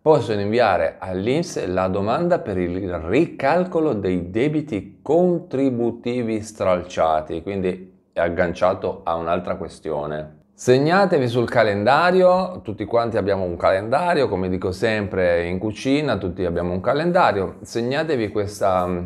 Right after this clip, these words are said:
quest-, queste due date molto importanti. La richiesta deve essere trasmessa entro la scadenza del dieci di novembre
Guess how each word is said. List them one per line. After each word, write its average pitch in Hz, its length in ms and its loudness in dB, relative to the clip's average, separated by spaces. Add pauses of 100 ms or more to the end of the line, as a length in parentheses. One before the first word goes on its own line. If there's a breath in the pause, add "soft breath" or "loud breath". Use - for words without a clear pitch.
(140)
quest-, - 500 -4
queste 123 320 2
due 151 300 4
date 113 320 4
molto 101 320 -2
importanti. 80 880 -8 (360 soft breath)
La 123 120 4
richiesta 190 460 4
deve 127 160 0
essere 98 380 -2
trasmessa 95 1080 -4
entro 113 480 -2
la 85 100 0
scadenza 95 640 -2
del 80 400 -2
dieci 123 500 2
di 92 140 -4
novembre 185 1000 0